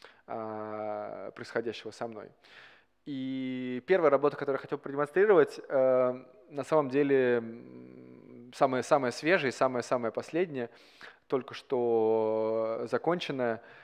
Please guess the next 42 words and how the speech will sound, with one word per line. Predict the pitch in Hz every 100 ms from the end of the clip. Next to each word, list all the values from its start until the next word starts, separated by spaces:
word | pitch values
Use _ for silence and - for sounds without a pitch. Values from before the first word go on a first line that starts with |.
| - -
А, | 120 110 107
и | - 127 117 120 139
для | 131 127
меня, | 135 156
в |
общем, | 147 - 127
законченный | 123 131 160 147 139
проект — | - 180 -
это | 135 - _ -
не | 127
только | 190 185 -
тот | 123
проект, | 131 123 -
который | 120 123 120 110 - _ _ _ _ _ -
а, | 120 113 113 117 113 113 110 113
реализован | 120 120 131 127 113
физически, | - 117 127 - - 117
как | 113
бы | 107
представлен | - - 117 117
на | 117
выставке, | 123 120 - -
но | 110 131
ещё | - 147
и |
проект, | 123 127 -
который | 117 127 123 113 - - - -
задокументирован, | 127 131 131 131 208 170 151 131
а, | 123 120 120 117
снят, | - 147 151 151 - - - _
а, | - 120 120 - -
на | 127
нём | 123 127
напи-, | 123 147
о | 131
нём | 139 135
написан | 120 127 -
какой-то | 120 117 -
текст, | - 185 - -
если | 131 -
он | 135
требуется, | 127 143 127 123 - 123